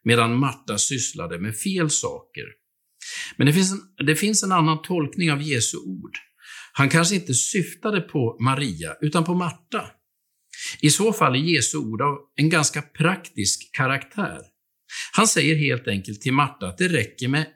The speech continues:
en maträtt. Han behöver inte fler. Bara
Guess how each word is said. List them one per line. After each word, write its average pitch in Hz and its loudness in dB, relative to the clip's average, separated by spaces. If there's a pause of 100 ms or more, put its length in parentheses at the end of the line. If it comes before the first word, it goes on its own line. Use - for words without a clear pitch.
(140)
en 196 0
maträtt. 117 -2
Han 160 4
behöver 185 2
inte 170 -4
fler. 202 -2 (800)
Bara 180 6